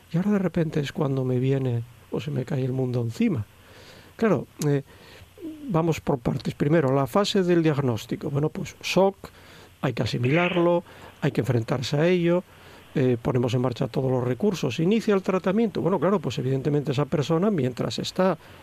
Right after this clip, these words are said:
en pleno proceso de tratamiento, está centrada, si no al cien por cien, al noventa por ciento, en todo lo que significa eso.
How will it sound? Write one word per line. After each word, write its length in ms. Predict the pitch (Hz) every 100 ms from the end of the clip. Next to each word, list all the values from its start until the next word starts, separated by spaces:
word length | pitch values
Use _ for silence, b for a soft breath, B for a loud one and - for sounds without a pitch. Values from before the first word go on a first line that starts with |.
| -
en 100 | 127
pleno 240 | 135 131
proceso 440 | 147 156 139 151 160
de 140 | 147
tratamiento, 560 | 147 147 151 160 160 196 B B
está 320 | - - - 165
centrada, 580 | - 147 - 180 165
si 120 | 127 147
no 80 |
al 80 | 156
cien 200 | 139 156
por 140 | 139 131
cien, 160 | 160
al 80 | 147
noventa 360 | 135 143 139 165
por 200 | 160 143
ciento, 400 | 165 156 190 190 B B B
en 160 | 156 131
todo 260 | 196 220
lo 120 | 160 123
que 100 | 117
significa 560 | 147 123 113 - -
eso. 220 | - -